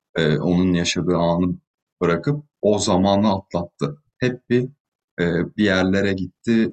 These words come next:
kapıyı açtı, animasyona geçti, uyandı yatakta. Hani o anı hiç bize yaşatmadı Fehmi'nin yaşadığı. E, ama hep de bunu yaptı. Hani ve bir noktada sanki star olma isteği,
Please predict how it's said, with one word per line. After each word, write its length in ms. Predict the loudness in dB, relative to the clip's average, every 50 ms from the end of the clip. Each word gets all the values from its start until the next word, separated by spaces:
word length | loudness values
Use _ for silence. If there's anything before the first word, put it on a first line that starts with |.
| -8 -6
kapıyı 380 | -6 -6 -4 -2 -2 0 0
açtı, 360 | 0 0 -2 -4 -6 -6 -4
animasyona 600 | -2 0 0 0 0 0 -2 -4 -4 -4 -2 -2 0
geçti, 420 | 0 0 0 0 0 0 -2 -2 -2 2
uyandı 440 | 4 4 4 4 4 2 2 2 2
yatakta. 600 | 0 0 0 -2 -4 -6 -6 -6 -6 -6 -6 -8 _ _ _ _ _ -4
Hani 200 | -2 0 0 0
o 220 | 0 -2 0 2 2
anı 260 | 2 2 4 4 4
hiç 240 | 2 2 -2 -6 -8
bize 140 | -4 -2 0
yaşatmadı 680 | 0 0 0 -2 -4 -6 -6 -6 -4 -2 -2 -2 -4 -6 _ -2
Fehmi'nin 420 | -2 -2 -2 0 0 0 2 2
yaşadığı. 540 | 0 -2 -4 -4 -6 -6 -2 -2 -2 -2 -4 -8 _ _ _ _ _ _ _ _ _ -2
E, 120 | 0 0
ama 480 | 0 2 2 2 2 2 2 0 -2 -6 _ _ _ _ _ _ _ _ _ _ _ -20 -6 -4
hep 200 | -2 -2 -2 -2
de 60 | -2 0
bunu 160 | 2 4 4
yaptı. 440 | 4 2 0 -2 -4 -6 -6 -6 -4
Hani 280 | -2 0 0 0 -2 -6 _ _ _ _ _ _ _ _ 0
ve 180 | 0 0 0 0 -4 _ -6
bir 160 | 0 2 2
noktada 380 | 2 0 -2 -2 -2 -2 -2
sanki 360 | 0 0 0 0 0 0 -2 -6
star 280 | -6 -4 -2 -2 -2
olma 300 | 0 0 0 0 0 0
isteği, 480 | -2 -4 -6 -4 -2 -2 0 0 -2